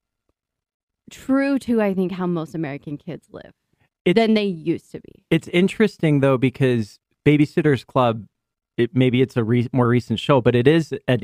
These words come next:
Speaker 2: eighties book series.
Speaker 1: It's an eighties book series, but, uh, I think they've taken some creative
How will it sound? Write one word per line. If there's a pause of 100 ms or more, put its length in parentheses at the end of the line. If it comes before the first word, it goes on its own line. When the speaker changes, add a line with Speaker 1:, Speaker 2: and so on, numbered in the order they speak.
Speaker 2:
eighties
book
series.
Speaker 1:
It's
an
eighties
book
series,
but, (260)
uh,
I
think
they've
taken
some
creative